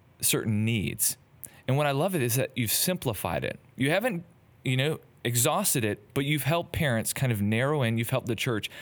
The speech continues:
narrow in, this is what these kids need at this phase. So to go through them real briefly, preschoolers need to be embraced. They need to be physically embraced to kind of grow in a trusting relationship with their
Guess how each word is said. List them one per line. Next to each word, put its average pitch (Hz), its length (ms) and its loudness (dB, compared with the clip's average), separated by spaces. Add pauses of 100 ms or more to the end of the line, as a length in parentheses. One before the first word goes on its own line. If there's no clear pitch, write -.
(220)
narrow 143 360 2
in, 95 300 0 (320)
this 135 240 2
is 170 100 -2
what 123 280 0 (260)
these 135 240 0
kids 104 380 -2
need 90 320 0 (280)
at 107 200 -2
this 117 400 0
phase. - 640 -2 (200)
So 123 360 2 (260)
to 143 80 0
go 151 160 2
through 170 140 0
them 120 180 0
real 131 200 2
briefly, 113 680 0 (260)
preschoolers 190 760 2
need 117 220 2
to 160 100 -2
be 143 160 2
embraced. 95 600 0 (260)
They 110 120 0
need 143 160 0
to 147 40 0
be 120 220 0
physically 165 500 -2
embraced 107 380 0 (300)
to 117 260 0 (140)
kind 139 140 2
of 104 120 -2
grow 113 420 0
in 104 160 -2
a 95 60 0
trusting 110 420 0
relationship 95 640 -2 (140)
with 101 180 -2
their 92 320 -2